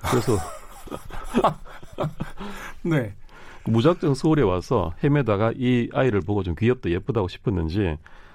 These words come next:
Speaker 1: 그렇게 했다는 거예요.
Speaker 2: 아니, 근데 이천십이 년이면 얼마 되지도 않았는데 이 정도 되면 무슨 디엔에이 검사 같은 것만 해도 다 나오는 시기인데. 근데 이 여자분 정말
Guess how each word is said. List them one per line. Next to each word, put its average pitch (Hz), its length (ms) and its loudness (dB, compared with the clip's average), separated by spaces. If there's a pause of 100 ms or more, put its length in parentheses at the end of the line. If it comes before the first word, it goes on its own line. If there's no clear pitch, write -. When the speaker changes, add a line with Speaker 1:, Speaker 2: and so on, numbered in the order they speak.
(140)
Speaker 1:
그렇게 - 220 -6
했다는 131 320 0
거예요. 78 400 -6 (960)
Speaker 2:
아니, 107 140 -2
근데 139 140 0
이천십이 190 840 -4
년이면 127 960 0
얼마 131 320 0
되지도 127 320 -2
않았는데 139 480 -2
이 131 180 -2
정도 247 300 2
되면 196 320 -2
무슨 180 240 -2
디엔에이 196 400 2
검사 202 260 0
같은 180 280 -4
것만 165 180 0
해도 160 160 -4
다 - 160 -2
나오는 147 500 2
시기인데. 120 920 -2 (680)
근데 220 140 0
이 226 80 2
여자분 185 420 2
정말 190 260 0